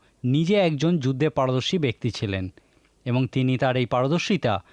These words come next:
প্রমাণ করার জন্য উদগ্রীব ছিলেন। ঈশ্বর তাকে সেই যুদ্ধের অদ্ভুত একটি পরিকল্পনা দিয়েছিলেন, কিন্তু ইহার দ্বারাই সেই জিরিয় নগর জয় করা সম্ভব হয়েছিল, কারণ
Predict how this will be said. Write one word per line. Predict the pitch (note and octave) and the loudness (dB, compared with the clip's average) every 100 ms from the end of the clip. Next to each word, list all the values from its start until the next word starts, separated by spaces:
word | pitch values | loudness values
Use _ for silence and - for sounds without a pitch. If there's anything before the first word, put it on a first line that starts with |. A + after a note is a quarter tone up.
| - - | -20 -4
প্রমাণ | D3 D3+ C#3+ | 0 2 2
করার | D3 C#3 B2 | 2 0 0
জন্য | C3+ C3+ | 0 2
উদগ্রীব | B2+ A#2+ G#2+ D#3 - | 2 0 -2 -2 -2
ছিলেন। | - G2+ F#2+ F#2+ - _ _ _ _ _ _ _ - | -4 -4 -4 -8 -14 _ _ _ _ _ _ _ -6
ঈশ্বর | F3+ - A3 A#2+ C#3 - _ - | -6 -2 0 2 -2 -6 _ -4
তাকে | D3 E3+ | -2 -2
সেই | D3 D#3 | 0 0
যুদ্ধের | B2+ D#3 C#3 E3+ | 0 -2 0 2
অদ্ভুত | C3+ C3+ E3+ G#3 | 2 0 -2 0
একটি | F#3 - F#3+ | -2 -2 -2
পরিকল্পনা | C#3+ C3+ C3 E3+ G3 F3+ | 0 0 0 0 2 0
দিয়েছিলেন, | B2+ A2 - F#2+ F#2+ F#2+ - _ _ | 0 -2 -4 -4 -4 -6 -10 _ _
কিন্তু | - D3+ C#3 C#3+ A#2 - _ - | 0 0 2 0 0 -4 _ -2
ইহার | C#3 D3 C#3 | 0 0 2
দ্বারাই | C#3+ F#3+ D3+ | 2 2 2
সেই | - C3+ | 0 -2
জিরিয় | A#2 C#3+ C#3+ | 0 2 2
নগর | C#3 C3 B2+ | 2 0 0
জয় | A2 C3 C3 | 0 -2 0
করা | C3+ B2 | 0 -2
সম্ভব | - A#2 B2+ D#3 | 0 0 2 2
হয়েছিল, | D3+ - G#2 G2 F#2 _ - | 0 0 -2 -4 -6 _ -6
কারণ | B2+ B2 A#2 G#2 | -2 0 0 -2